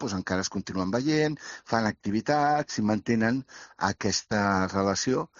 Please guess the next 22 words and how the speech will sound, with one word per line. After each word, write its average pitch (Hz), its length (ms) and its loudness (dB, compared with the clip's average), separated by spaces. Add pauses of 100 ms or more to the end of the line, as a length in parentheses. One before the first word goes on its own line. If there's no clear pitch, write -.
(360)
que 104 100 2
la 104 100 2
veritat 92 280 -2
és 107 160 0
que 110 160 2 (380)
és, 95 220 -4 (200)
jo 92 100 -4
crec, 98 240 -2
que 113 80 2
el, 101 200 2 (1080)
l'element 131 300 2
sorpresa 139 680 2
que 135 160 0
va 113 160 2
generar 110 300 4
la 120 100 4
Universitat 107 420 0
de 92 60 2
l'Experiència, 90 560 -2
no? 120 160 -4
Perquè 107 280 -2
buscàvem, 101 560 0